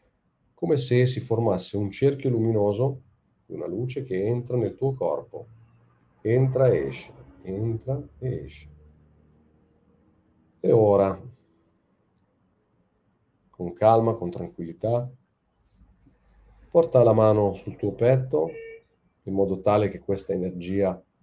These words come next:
possa entrare completamente in tutto il tuo corpo. E ora ti chiedo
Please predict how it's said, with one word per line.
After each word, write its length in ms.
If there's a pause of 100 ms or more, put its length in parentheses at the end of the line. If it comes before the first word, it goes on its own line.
(200)
possa 280
entrare 400
completamente 680
in 120
tutto 260
il 60
tuo 180
corpo. 560 (920)
E 140
ora 480 (480)
ti 120
chiedo 580